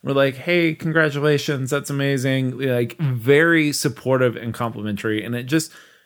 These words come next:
what was so nice is we didn't feel like, "Oh, we're the gay guys there with the baby."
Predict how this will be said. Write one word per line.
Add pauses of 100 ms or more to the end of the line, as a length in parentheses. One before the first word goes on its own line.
(240)
what
was
so
nice
is
we
didn't
feel
like,
"Oh, (140)
we're (220)
the
gay
guys
there
with
the
baby."